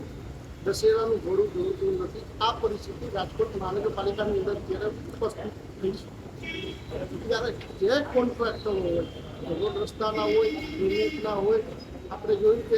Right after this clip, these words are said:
અનેકવાર ફરિયાદ હોવા છતાં પણ મહાનગરપાલિકાના કર્મચારીઓ હોય, કામ કરતા નથી. ત્યારે કોન્ટ્રાક્ટરો પાસે આપણે કામ કરાવતા હોય ત્યારે કોન્ટ્રાક્ટરોને ઘણીવાર ઊંચા, ઊંચી જ્યારે કોન્ટ્રાક્ટ દેવામાં આવતો હોય છે,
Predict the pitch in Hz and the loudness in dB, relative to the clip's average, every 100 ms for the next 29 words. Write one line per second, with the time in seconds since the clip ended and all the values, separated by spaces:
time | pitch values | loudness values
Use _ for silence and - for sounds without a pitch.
0 | 202 202 240 226 - 214 226 220 202 208 | 2 0 2 0 2 4 4 4 -2 0
1 | 214 190 185 196 175 202 226 220 - 220 | 0 2 2 2 0 -4 -4 -4 -4 -4
2 | 226 196 196 208 208 208 202 190 190 196 | -2 -4 -4 -2 -2 -2 -2 -2 -2 -2
3 | 214 - 165 190 - 196 196 196 196 226 | -4 -4 -4 -4 -2 -2 0 2 4 2
4 | - - - - 190 190 185 190 214 202 | 0 -10 -12 -6 -2 -2 -2 -4 -4 -2
5 | 214 143 - 196 202 196 196 202 208 214 | -2 -4 -4 -2 -2 -2 -2 -4 -2 -4
6 | - 220 208 196 202 196 202 202 196 190 | 0 0 0 -2 -2 -2 -2 -2 -2 -4
7 | 185 190 190 180 - 190 165 - - - | -2 -2 -2 -4 0 0 -2 -6 -12 -12
8 | - - - - - - 220 233 240 - | -12 -12 -12 -12 -12 -2 0 2 0 2
9 | 226 233 240 208 214 233 226 - - - | 2 4 2 2 4 4 2 0 -6 -2
10 | 320 233 226 - - - - - - - | 2 2 0 -8 -12 -12 -14 -14 -14 -14
11 | - - 208 208 208 202 208 220 - 220 | -14 -6 -4 -2 -4 -2 2 0 0 0
12 | 220 226 208 208 220 214 202 - 226 220 | 4 4 2 -4 -2 -2 0 0 0 0
13 | 226 240 233 466 - | 0 2 4 4 0